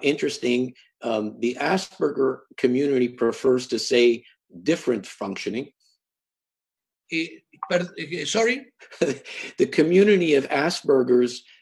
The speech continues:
Speaker 1: rather use the word functioning differently rather than functioning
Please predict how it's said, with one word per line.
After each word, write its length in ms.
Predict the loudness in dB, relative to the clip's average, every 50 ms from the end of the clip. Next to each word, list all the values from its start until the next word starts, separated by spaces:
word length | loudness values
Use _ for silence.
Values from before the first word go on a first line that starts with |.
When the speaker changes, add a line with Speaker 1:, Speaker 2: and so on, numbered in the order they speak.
| _ -6
Speaker 1:
rather 460 | 0 2 2 2 2 2 0 0 0
use 380 | 2 0 2 2 2 0 -2 -2
the 120 | -2 0
word 420 | 2 2 2 2 4 2 0 -2 -6 _ _ _ _ _ _ _
functioning 640 | -2 -2 -2 -2 -2 -2 -2 -2 -2 -2 -2 -4 -2
differently 800 | 0 0 0 2 2 0 0 -2 -2 -6 -6 -6 -6 -8 -10 _
rather 300 | -8 -6 -4 -4 -4 -4
than 220 | -4 -6 -8 -10 -8
functioning 720 | -6 -6 -6 -6 -6 -8 -10 -8 -8 -8 -8 -10 -12 -14